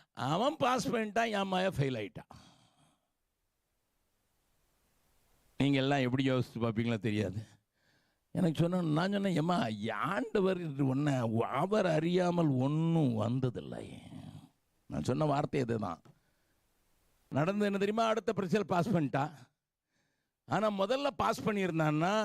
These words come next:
அவளுக்கு ஒரு வருஷம் இன்டர்ன் பண்ணணும், உங்களுக்கு தெரிஞ்சிருக்கும். இன்டர்ன் பண்றதுக்கு அஞ்சு லட்ச ரூபா கேட்டாங்க. சி எம் சிலே மூணு லட்ச ரூபா கேட்டாங்க.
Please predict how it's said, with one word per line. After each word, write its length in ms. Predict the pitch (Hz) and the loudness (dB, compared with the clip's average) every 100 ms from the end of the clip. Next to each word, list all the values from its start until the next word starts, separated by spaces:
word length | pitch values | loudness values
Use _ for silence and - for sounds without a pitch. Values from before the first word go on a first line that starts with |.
| - - - _ | -2 -12 -20 _
அவளுக்கு 440 | 185 214 220 - 220 214 | 0 0 0 0 2 4
ஒரு 180 | 196 202 | 4 4
வருஷம் 360 | 208 165 - 214 | 2 2 0 0
இன்டர்ன் 460 | 196 180 202 196 185 | -2 -2 -2 -2 0
பண்ணணும், 320 | 175 175 185 | 0 0 0
உங்களுக்கு 280 | 175 151 160 | 0 0 2
தெரிஞ்சிருக்கும். 540 | 151 165 139 147 185 135 - - - | 2 2 2 0 -2 -4 -14 -20 -8
இன்டர்ன் 420 | - 208 233 233 196 | 0 0 2 0 0
பண்றதுக்கு 360 | 175 175 175 | 0 0 0
அஞ்சு 260 | 202 170 170 | 0 0 0
லட்ச 220 | 175 160 | 0 2
ரூபா 120 | 170 151 | 2 2
கேட்டாங்க. 320 | 135 117 101 87 - - - _ _ _ _ _ _ _ _ _ _ _ _ _ | -2 -4 -6 -8 -16 -20 -20 _ _ _ _ _ _ _ _ _ _ _ _ _
சி 260 | - - 120 | -10 0 2
எம் 200 | 147 185 | 2 2
சிலே 260 | 160 196 220 | 0 0 0
மூணு 220 | 233 240 226 | 0 0 0
லட்ச 160 | 233 190 | 0 0
ரூபா 140 | 175 147 | -2 -2
கேட்டாங்க. 320 | 113 - | -8 -8